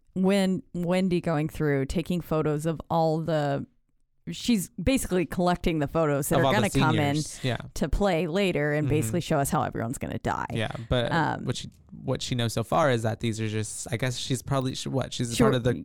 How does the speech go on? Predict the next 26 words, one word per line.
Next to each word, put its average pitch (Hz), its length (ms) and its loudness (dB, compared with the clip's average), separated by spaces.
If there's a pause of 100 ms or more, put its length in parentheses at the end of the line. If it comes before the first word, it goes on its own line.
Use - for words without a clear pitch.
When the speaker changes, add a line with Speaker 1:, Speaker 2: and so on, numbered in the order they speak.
Speaker 2:
journalism, 139 420 6
Speaker 1:
yearbook. 151 160 2
Speaker 2:
the 123 60 2
yearbook. 117 300 2
Yeah, - 60 -2 (240)
Speaker 1:
Yeah. 127 60 0
Speaker 2:
there 131 100 4
we 110 80 2
go. 104 160 -2 (220)
Speaker 1:
And 165 100 0
Speaker 2:
So 147 80 0
Speaker 1:
so 175 80 2
Speaker 2:
she 135 80 2
Speaker 1:
she 170 40 4
had 170 120 4
her 170 60 6
Speaker 2:
needs 165 80 4
Speaker 1:
little 165 240 2
Speaker 2:
these. 160 260 -4
Yeah. 117 140 0
Speaker 1:
camera. 156 460 0 (440)
Speaker 2:
Um, 120 540 2
Speaker 1:
She - 140 -2
takes - 240 -2
pictures 160 380 0
of 151 180 0